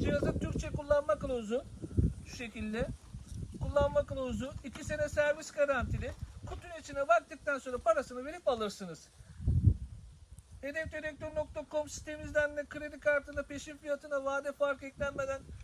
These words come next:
dört taksitle alabilirsiniz. Montajı çok basit. Bir yandan konuşurken, her şeyi anlatırken montajını yaptık. Ve Tayvan malı pointerimiz de geldi. Pointer de biliyorsunuz beşte on santim derinliğe iniyor. Mükemmel bir derinlik.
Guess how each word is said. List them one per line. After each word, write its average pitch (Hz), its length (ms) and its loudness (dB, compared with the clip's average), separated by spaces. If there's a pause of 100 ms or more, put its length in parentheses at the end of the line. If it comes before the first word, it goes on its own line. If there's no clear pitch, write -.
(140)
dört 285 240 2
taksitle 277 400 4
alabilirsiniz. 220 720 -2 (400)
Montajı 302 500 0
çok 320 260 -6
basit. 277 300 -2 (720)
Bir 311 60 -2
yandan 285 300 2
konuşurken, 277 560 -6
her 277 140 0
şeyi 262 200 -4
anlatırken 254 560 -6
montajını 262 500 -6
yaptık. 254 460 -4 (1200)
Ve 285 140 2 (540)
Tayvan 330 420 6
malı 277 420 0
pointerimiz 269 600 0
de 208 100 0
geldi. 202 460 -2 (360)
Pointer 370 500 4
de 320 160 -2
biliyorsunuz 285 480 -4
beşte 302 320 -2
on 311 140 2
santim 277 460 2
derinliğe 247 360 -4
iniyor. 254 200 -4
Mükemmel 294 640 4
bir 262 100 -6
derinlik. 240 400 -4